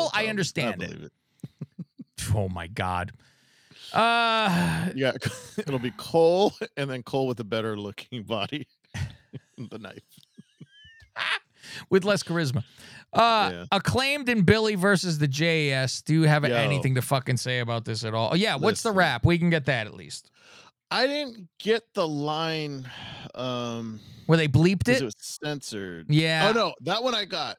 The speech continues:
Speaker 2: Okay.
Speaker 1: Because he says, "We'll knock the taste of Jericho's penis out your mouth." <laughs>
Speaker 2: Oh,
Speaker 1: That's what he
Speaker 2: there you,
Speaker 1: said.
Speaker 2: that's
Speaker 1: That's a
Speaker 2: good.
Speaker 1: good
Speaker 2: That's
Speaker 1: I had
Speaker 2: good.
Speaker 1: to, I looked that one up on Twitter because I was trying to find the line he said before that 'cause it was,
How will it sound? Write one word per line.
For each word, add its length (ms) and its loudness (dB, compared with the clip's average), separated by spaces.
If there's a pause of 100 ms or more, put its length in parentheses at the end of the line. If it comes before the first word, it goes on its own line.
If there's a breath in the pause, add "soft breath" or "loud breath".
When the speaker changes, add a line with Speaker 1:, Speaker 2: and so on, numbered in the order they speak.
Speaker 2:
Okay. 220 2
Speaker 1:
Because 100 0
he 80 -6
says, 480 -6 (500)
"We'll 180 -4
knock 300 -6
the 100 -6
taste 380 -6
of 80 -12
Jericho's 460 -4
penis 480 -8
out 200 -8
your 100 -12
mouth." 280 -14 (120)
<laughs> 80 -10
Speaker 2:
Oh, 240 6
Speaker 1:
That's 80 -2
what 20 -
he 40 -14
Speaker 2:
there 200 2
you, 60 0
Speaker 1:
said. 80 2
Speaker 2:
that's 180 0
Speaker 1:
That's 120 -2
a 40 2
Speaker 2:
good. 200 -4
Speaker 1:
good 220 -16
Speaker 2:
That's 220 0
Speaker 1:
I 40 -4
had 160 0
Speaker 2:
good. 220 -6
Speaker 1:
to, 60 -20 (120)
I 120 -6
looked 200 -8
that 140 -6
one 100 -10
up 140 -14
on 140 -14
Twitter 300 -8
because 280 -16
I 40 -8
was 100 -12
trying 280 -8
to 200 -6 (520)
find 260 -6
the 80 -8
line 260 -8
he 120 -12
said 220 -12
before 320 -8
that 140 -8
'cause 100 -16
it 60 -12
was, 260 -16